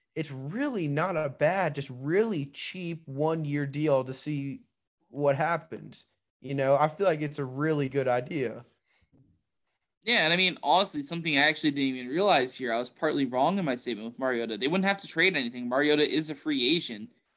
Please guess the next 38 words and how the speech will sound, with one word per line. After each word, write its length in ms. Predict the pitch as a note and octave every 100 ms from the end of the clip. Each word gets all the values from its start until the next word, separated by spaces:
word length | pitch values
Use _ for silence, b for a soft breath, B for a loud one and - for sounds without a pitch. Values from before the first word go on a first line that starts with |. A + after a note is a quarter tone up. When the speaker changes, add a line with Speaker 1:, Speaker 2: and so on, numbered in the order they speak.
| _ _
Speaker 2:
and 380 | B2+ C3+ C3 B2
he 140 | C3 E3
would 160 | D#3+
come 240 | - D#3 C#3
in 200 | C3+ E3
and 160 | C#3+
he 140 | C3+ D3+
wouldn't 300 | B2 C#3+ D3+
have 140 | D#3
to 80 | C#3+
get 180 | C#3+ -
paid 260 | C3+ E3
that 200 | B2+ F2+
much. 400 | G#2 G2 - - - _ _ _
Um, 460 | - C3+ C3 A#2+ A2 - B2+
granted, 400 | - D#3 F#3+ D#3
as, 140 | C#3 C#3
as 200 | D#3+ F3
I 80 | E3
said, 300 | - E3 - -
I 180 | C#3
would 160 | G#3+ A3
not 200 | G#3 G3+
be, 260 | F#3+ F#3+ E3 -
uh, 240 | E3 D3+
I 100 | C#3+
would 140 | F3 F#3
not 140 | F#3
be 140 | F3+
opposed 540 | E3+ - D#3+ D#3+ C#3 -
to 80 | C3+
Mitch 180 | C3+
Trubisky 400 | C3+ C3 B2+ B2+
either. 440 | A#2 A#2+ A#2 G#2+ G2
I 140 | A2
think 260 | C3 D3 C#3+
Mitch 220 | C#3+ C#3
Trubisky 500 | C3+ C3+ - C3+ B2